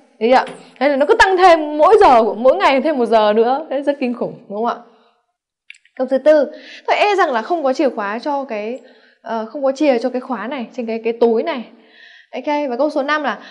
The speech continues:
"Tôi không nghe thấy bất kỳ cái âm thanh nào trong cái dây tai nghe này cả." Câu số sáu là, "Tôi không thể, ờ,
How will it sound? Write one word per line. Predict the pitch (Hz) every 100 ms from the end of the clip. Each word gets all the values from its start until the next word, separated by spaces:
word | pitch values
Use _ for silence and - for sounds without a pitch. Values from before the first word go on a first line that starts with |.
| -
"Tôi | 415
không | 440 403
nghe | 370
thấy | 349 269
bất | 392 349
kỳ | 262
cái | 226
âm | 302 320
thanh | 320
nào | 302 208 185
trong | 240 233
cái | 185 190
dây | 233
tai | 214
nghe | 214 226
này | 180 165
cả." | 165 - _ _ _ _ _ _ _ -
Câu | 381
số | 370
sáu | 320 262
là, | 311
"Tôi | 311 339
không | 330 311
thể, | 294 185 170 - _ _ _
ờ, | - 226 214 202 190